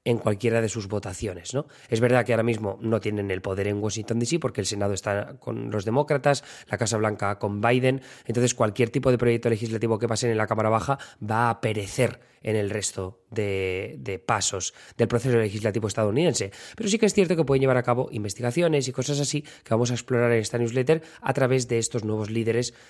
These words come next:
que, em, empezamos, como no puede ser de otra forma, Anita, con Kevin McCarthy, ¿no? O sea, ¿quién, quién es Kevin McCarthy,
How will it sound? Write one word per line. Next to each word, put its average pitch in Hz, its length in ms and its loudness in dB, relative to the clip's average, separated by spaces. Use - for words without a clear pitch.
que, 117 340 2
em, 101 560 -2
empezamos, 107 600 -2
como 104 280 -6
no 98 140 -6
puede 101 160 -2
ser 101 140 -4
de 107 80 -2
otra 104 140 -2
forma, 107 360 2
Anita, 110 480 0
con 107 220 0
Kevin 120 280 2
McCarthy, 113 540 -4
¿no? 143 260 -8
O 131 60 -8
sea, 120 240 -2
¿quién, 165 360 -4
quién 170 220 -2
es 156 140 -2
Kevin 139 300 -2
McCarthy, 123 520 -4